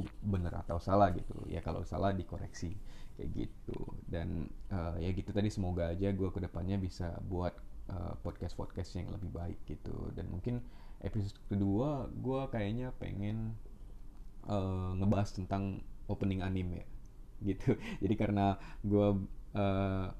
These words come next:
berawal, eh, suka Jepangan itu dari opening animenya, jadi gua mungkin episode selanjutnya bakalan ngebahas tentang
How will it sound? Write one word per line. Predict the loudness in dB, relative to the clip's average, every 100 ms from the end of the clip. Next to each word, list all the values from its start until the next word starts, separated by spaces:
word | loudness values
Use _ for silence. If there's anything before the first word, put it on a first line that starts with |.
| -8 -2
berawal, | 2 2 4 6 6 8 6 4 0 -6 -6 -4 -4 0
eh, | 2 4
suka | 4 4
Jepangan | 4 4 2 2 2
itu | 2
dari | 2 4 4 4 2 0
opening | -2 0 2 2 0 -2 0
animenya, | 2 2 2 2 2 0 -4 -6
jadi | -2 0
gua | 2 2
mungkin | 2 0 0 0
episode | -2 -2 -2 -2 -2
selanjutnya | -2 -2 -2 0
bakalan | 0 0 -2 -2 -2
ngebahas | -2 -2 -4 -4
tentang | -6 -4 -4